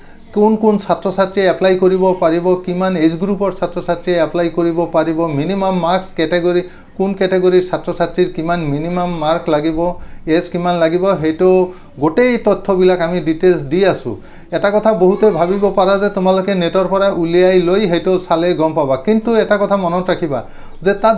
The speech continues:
বুজিব লগা বহুত কথা আছে, কিছুমান কথা আছে যিটো তোমালোকে নাজানিবা বা নুবুজিবা। সেইটো কাৰণে আমি পাৰে মানে এই ভিডিঅ'টোত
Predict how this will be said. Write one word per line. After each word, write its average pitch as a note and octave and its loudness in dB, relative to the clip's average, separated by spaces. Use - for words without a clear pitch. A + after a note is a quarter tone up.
বুজিব F#3+ 0
লগা G3+ 2
বহুত D#3 -2
কথা G3 2
আছে, F#3+ -2
কিছুমান F#3 -2
কথা F#3 0
আছে F#3 2
যিটো E3 0
তোমালোকে F3+ 0
নাজানিবা F3 0
বা F3 0
নুবুজিবা। D3 0
সেইটো D#3+ 2
কাৰণে G#3 2
আমি F#3 0
পাৰে F3 2
মানে G#3 0
এই F#3+ 0
ভিডিঅ'টোত D#3+ 0